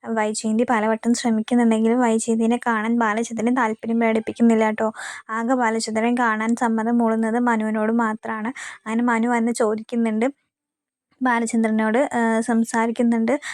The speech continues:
ആ, അപ്പോൾ ബാലചന്ദ്രന് എന്താണ് പറ്റിയതെന്ന് മനു അന്വേഷിക്കുന്നുണ്ടെങ്കിലും ബാലചന്ദ്രനൊന്നും പറയാൻ കൂട്ടാക്കുന്നില്ല ട്ടോ. പിന്നെ മനു ഒത്തിരി നിർബന്ധിക്കുന്നൊന്നുമില്ല. കാരണം ബാലചന്ദ്രൻ്റെ അസുഖം ഭേദമാവണമെന്ന് മാത്രമാണ് മനു ആഗ്രഹിക്കുന്നത്.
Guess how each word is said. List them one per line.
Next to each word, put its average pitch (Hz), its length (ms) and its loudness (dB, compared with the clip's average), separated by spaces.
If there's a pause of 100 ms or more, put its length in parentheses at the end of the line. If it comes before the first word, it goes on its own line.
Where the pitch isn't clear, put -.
(120)
ആ, 240 160 -12
അപ്പോൾ 233 180 0
ബാലചന്ദ്രന് 220 600 0
എന്താണ് 226 400 0
പറ്റിയതെന്ന് 233 640 0
മനു 226 240 0
അന്വേഷിക്കുന്നുണ്ടെങ്കിലും 226 960 0
ബാലചന്ദ്രനൊന്നും 226 760 2 (320)
പറയാൻ 226 320 -4
കൂട്ടാക്കുന്നില്ല 220 720 0
ട്ടോ. 202 180 -2
പിന്നെ 226 240 2
മനു 233 260 2
ഒത്തിരി 233 300 -4
നിർബന്ധിക്കുന്നൊന്നുമില്ല. 226 920 0 (280)
കാരണം 226 320 0
ബാലചന്ദ്രൻ്റെ 226 640 0
അസുഖം 240 380 0
ഭേദമാവണമെന്ന് 233 880 2
മാത്രമാണ് 226 460 0
മനു 220 260 0
ആഗ്രഹിക്കുന്നത്. 220 640 0